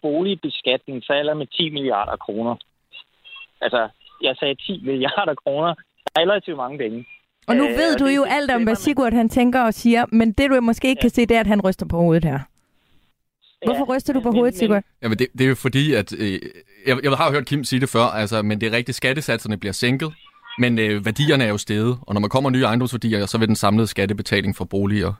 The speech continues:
Speaker 3: øh, den vil i hvert fald gå i nul,
Speaker 2: Okay,
Speaker 3: og
Speaker 2: og
Speaker 3: formentlig
Speaker 2: tilbage
Speaker 3: stige.
Speaker 2: til dig, Paris. Kom, Kim.
Speaker 1: Ja, men det, det er jo bare ikke rigtigt, fordi den ville jo have været ti milliarder større. Så, så, altså, øh, det, det, det sænker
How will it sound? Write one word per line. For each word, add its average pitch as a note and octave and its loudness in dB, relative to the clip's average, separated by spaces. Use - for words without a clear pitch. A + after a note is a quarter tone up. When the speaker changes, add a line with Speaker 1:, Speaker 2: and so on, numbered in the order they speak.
Speaker 3:
øh, G2 0
den G2+ -2
vil G#2 0
i G2+ 0
hvert F#2+ -2
fald G2+ -10
gå G2+ -8
i G2 -8
nul, G2 -10
Speaker 2:
Okay, A3+ -4
Speaker 3:
og - -4
Speaker 2:
og A3 -2
Speaker 3:
formentlig G#3+ -2
Speaker 2:
tilbage A#3+ 0
Speaker 3:
stige. - -4
Speaker 2:
til C4+ 0
dig, A3 0
Paris. A3 0
Kom, A#3+ 4
Kim. A3+ 2
Speaker 1:
Ja, D3+ 0
men D#3 -4
det, F#3 -4
det D#3+ -12
er E3 -2
jo - -
bare E3 0
ikke D3 -6
rigtigt, C3+ -2
fordi D#3 -10
den E3 -6
ville F3+ 0
jo F3 4
have D3+ 2
været D#3 2
ti D3+ -8
milliarder D3 2
større. B2+ 0
Så, C#3+ 2
så, D3+ 2
altså, C#3 2
øh, C#3 2
det, E3+ 2
det, F3 -6
det E3+ -2
sænker G3+ -2